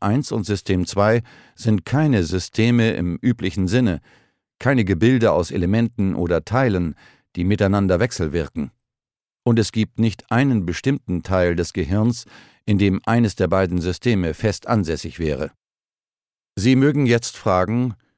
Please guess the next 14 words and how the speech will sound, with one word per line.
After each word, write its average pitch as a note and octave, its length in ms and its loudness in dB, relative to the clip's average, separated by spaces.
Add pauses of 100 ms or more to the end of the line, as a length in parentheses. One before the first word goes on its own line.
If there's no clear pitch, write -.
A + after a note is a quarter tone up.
(320)
wozu C#3 540 0
soll B2 220 0
es A2 140 -2
gut D3 220 -6
sein, F2+ 300 0
fiktive C3 600 -4
Figuren G#2 600 -2
mit G2+ 220 -4
hässlichen G2+ 480 -4
Namen G#2+ 460 0 (280)
in B2+ 140 2
einem A2 240 2
Sachbuch F2 600 -4
einzuführen? F2+ 840 -2